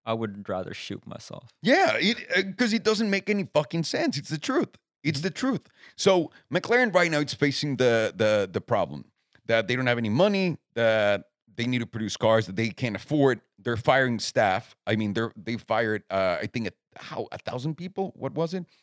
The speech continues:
Speaker 2: It was a big number that they fired. So they're going through all of the motions. And at the same time, there's a car that just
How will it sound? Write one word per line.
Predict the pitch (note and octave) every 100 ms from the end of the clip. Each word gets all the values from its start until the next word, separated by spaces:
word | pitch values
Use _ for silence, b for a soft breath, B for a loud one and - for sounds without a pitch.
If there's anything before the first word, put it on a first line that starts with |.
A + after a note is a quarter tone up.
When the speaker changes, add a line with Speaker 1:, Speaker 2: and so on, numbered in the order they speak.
| b
Speaker 2:
It | G3
was | E3
a |
big | G#2+ C#3+ A#2
number | A#2+ G2+ F#2+
that | F2+
they | G2
fired. | F#2+ F2+ F2 D#2+ D2 b b b b b b
So | - E3 D#3 D3+ - _ _ _ _ _
they're | G3
going | E3+ G3+ A3
through | D#3 C#3
all | C3+ B2+
of |
the | G#2
motions. | G2 G2 - C#2+ F2 - _
And | A#2+
at | C3
the | C#3+
same | - A3+ A3
time, | F#3+ D#3 G#2 F2 - _ _ _ _ -
there's | D#3+ D#3+
a | C#3+
car | D3 D#3
that | B2+
just | A2 B2